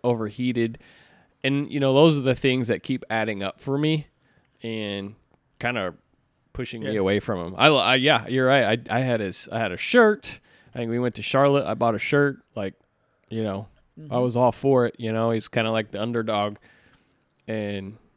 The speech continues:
Speaker 1: you know, kept getting chances to prove himself.
Speaker 2: Yep.
Speaker 1: But now, like, uh, I don't know. He just keeps doing the opposite of things that I would do if I were him.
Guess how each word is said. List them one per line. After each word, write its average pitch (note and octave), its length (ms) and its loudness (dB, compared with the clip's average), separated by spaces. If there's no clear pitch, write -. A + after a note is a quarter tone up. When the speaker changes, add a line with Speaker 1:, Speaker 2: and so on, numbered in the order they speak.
Speaker 1:
you G2+ 80 -10
know, G#2 60 -6
kept - 240 -6
getting B2 220 -6
chances A#2 500 -2
to A2+ 80 -14
prove C#3 240 0
himself. A2+ 440 -2
Speaker 2:
Yep. F#2 100 -8
Speaker 1:
But - 140 -6
now, B2+ 380 0
like, A2+ 280 0
uh, F2+ 280 -14
I - 40 -16
don't G2+ 200 -10
know. G#2+ 260 -8
He A2 80 -8
just G#2+ 260 -10
keeps - 240 -6
doing A2 720 -2
the A#2 140 -6
opposite A2+ 580 -4
of G#2 160 -8
things G#2 380 -8
that G2 160 -4
I G2 100 0
would F#2 160 -4
do F#2 200 -6
if E2+ 100 -10
I F2+ 100 -6
were D#2+ 140 -12
him. - 220 -18